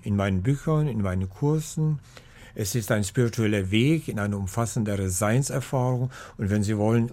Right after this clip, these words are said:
in eine umfassendere Erfahrung dessen, was wir Gott nennen. Das ist ja das Ziel der Mystik, aber ich möchte keinerlei Absolutheitsanspruch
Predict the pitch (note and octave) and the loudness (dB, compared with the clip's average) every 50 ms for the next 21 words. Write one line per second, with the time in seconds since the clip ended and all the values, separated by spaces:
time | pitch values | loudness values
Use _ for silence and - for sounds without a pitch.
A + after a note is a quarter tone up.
0 | - - A#2+ A2 G#2+ G2+ G#2 G2+ G2+ F#2 F#2 F#2 - B2 A#2+ - - A#2+ G2+ - | -4 -2 0 0 0 0 0 0 0 0 -2 0 0 0 0 2 0 0 0 0
1 | G2 F#2+ F#2+ F2 - - A2+ G#2+ G#2 A2 A2+ A2 G2 A2 A2 - B2 G#2 F#2+ F#2+ | 0 -2 -2 -2 -2 0 0 0 2 2 2 2 2 2 0 0 0 -2 -2 -2
2 | F#2+ - - F#2 F#2 - A2+ A2 - - D3 D#3 D#3+ F3 D#3 - - - - - | -4 -2 -4 -4 0 0 0 0 2 2 4 4 4 4 2 -2 -6 -14 -10 -4
3 | - F#2+ G2 - - B2+ - - C#3+ B2+ C3+ C3+ B2+ - - C#3+ C#3+ C#3 C#3 B2 | -2 -2 -2 -2 -4 -4 0 0 0 0 0 0 -2 -2 -2 -2 0 0 0 0
4 | A2+ G#2+ A#2 A#2 - - - B2+ A2+ - - - - - - - G#2 G#2+ G#2 A2 | 2 2 0 -2 -2 -4 -4 -4 -6 -6 -10 -18 -18 -16 -6 0 2 2 4 4
5 | G#2+ G2+ - - G#2 - - G#2+ G2 F#2+ - A2+ G2 - B2 B2+ C3+ C#3 C3+ B2 | 2 2 2 -2 -6 -2 0 0 0 0 0 -2 2 4 4 4 4 4 4 4
6 | A2 G#2+ G#2+ G#2+ A2 - - - - - - - - - G2+ - - A#2+ A#2 C#3 | 4 4 2 2 0 -4 -10 -16 -20 -20 -20 -12 -8 -8 -4 0 2 4 4 4
7 | C#3 - C3 A2 G2+ - - G#2+ G2 G2 F#2+ - - - G2 F#2 F#2 | 4 4 2 0 0 -2 -4 -4 -4 -4 -4 -6 -8 -6 -6 -6 -6